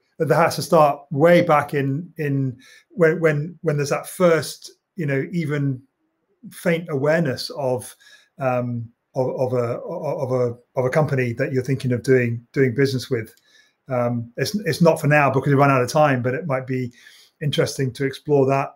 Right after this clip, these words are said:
a, a little more, is that how do you create a six-star experience when there's no possibility of, you know, real human connection because there, there's too much distance, uh, between.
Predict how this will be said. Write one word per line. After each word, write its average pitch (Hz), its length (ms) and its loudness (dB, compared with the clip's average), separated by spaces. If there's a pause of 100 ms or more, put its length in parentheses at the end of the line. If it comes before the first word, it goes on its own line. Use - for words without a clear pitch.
(160)
a, 151 340 -8
a - 20 2
little 139 180 2
more, 135 280 6
is 120 80 0
that 135 120 -4
how 151 180 2
do 135 80 2
you 135 120 2
create 143 260 2
a 135 40 -2
six-star 135 420 -2
experience 143 680 -2 (460)
when 139 480 2 (540)
there's 143 200 2
no 151 200 6
possibility 156 800 2
of, 131 440 -2 (200)
you 135 60 -10
know, 123 200 -4 (480)
real 143 380 0 (460)
human 139 320 0
connection 143 500 -4
because 123 380 -4
there, 131 140 0
there's 131 380 -4
too 143 180 -4
much 123 160 -6
distance, - 540 -10 (120)
uh, 113 200 -6
between. 113 540 -8